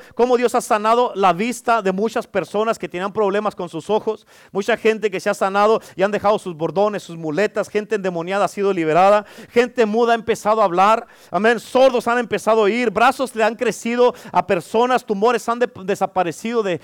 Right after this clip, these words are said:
de gente así de frente a mí. Todo esto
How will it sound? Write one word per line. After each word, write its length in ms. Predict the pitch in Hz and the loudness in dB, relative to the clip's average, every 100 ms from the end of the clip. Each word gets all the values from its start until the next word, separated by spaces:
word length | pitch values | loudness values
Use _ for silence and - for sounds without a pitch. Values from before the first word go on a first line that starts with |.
| 180 | -8
de 120 | 170 175 | -4 -2
gente 380 | 214 240 226 | 0 0 -2
así 160 | 208 226 | -6 -2
de 140 | 226 | -2
frente 300 | - 220 214 | 0 -4 -2
a 20 | 190 | -4
mí. 180 | 220 | -4
Todo 380 | 220 247 277 277 | 0 2 6 6
esto 420 | 277 - - 202 | 4 2 -4 -6